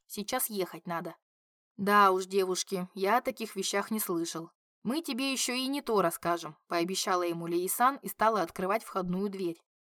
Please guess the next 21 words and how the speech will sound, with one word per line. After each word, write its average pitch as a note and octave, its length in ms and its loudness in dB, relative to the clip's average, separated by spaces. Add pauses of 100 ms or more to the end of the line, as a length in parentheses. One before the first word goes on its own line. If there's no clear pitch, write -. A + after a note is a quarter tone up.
Мы G3+ 140 2
толком A3 380 2
ничего A#3+ 320 -2
не G#3 100 2
сумели G3 380 0
понять, A#3+ 420 -2
как F3 160 -4
Марат G#3+ 300 4
приказал G3+ 420 4
нам F#3+ 200 0
ложиться G3+ 380 0
на G#3+ 220 6
пол, D#3+ 220 -6 (100)
оттолкнув F#3+ 640 0
меня G3+ 240 2
в - 60 -16
противоположную F#3+ 800 0
сторону G3+ 500 0
и E3 40 -6
закрывая F#3 480 0
собой. F#3 460 -4